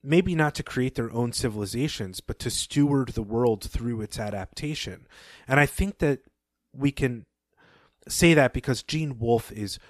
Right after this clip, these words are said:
really, really caught up in ideas of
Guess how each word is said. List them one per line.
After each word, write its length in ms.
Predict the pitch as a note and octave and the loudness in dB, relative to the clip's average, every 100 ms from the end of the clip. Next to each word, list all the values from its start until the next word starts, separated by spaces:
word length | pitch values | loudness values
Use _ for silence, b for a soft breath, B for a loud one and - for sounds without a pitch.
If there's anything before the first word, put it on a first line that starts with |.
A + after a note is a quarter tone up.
| b b - | b b -12
really, 560 | A#2+ C3 D#3 C#3 A2+ | -4 4 6 6 2
really 340 | G#2 A#2 G#2+ G2 | 0 0 -2 -4
caught 280 | - G2+ | -2 0
up 260 | G2+ F#2+ - - | 0 0 -4 -8
in 400 | G#2+ G2+ G2 F#2 B B A2 | -10 -8 -6 -10 B B -6
ideas 460 | A2 A#2 G#2+ G2+ | -6 -2 -4 -4
of 420 | G#2+ G2+ F#2+ - | -8 -8 -8 -12